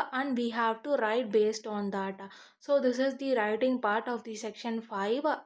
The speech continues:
So the number of question is going to be only one questions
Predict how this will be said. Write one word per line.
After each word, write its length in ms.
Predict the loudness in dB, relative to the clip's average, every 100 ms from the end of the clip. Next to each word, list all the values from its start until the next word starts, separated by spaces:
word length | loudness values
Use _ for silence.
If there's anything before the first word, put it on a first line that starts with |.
| -4
So 220 | 2 4
the 100 | 4
number 300 | 4 4 4
of 240 | 4 4
question 320 | 0 0 0 0
is 160 | 2
going 340 | 2 2 2 2
to 100 | 2
be 160 | 2 2
only 400 | 2 2 0 2
one 300 | 2 2 0
questions 580 | -2 -4 -4 -2 0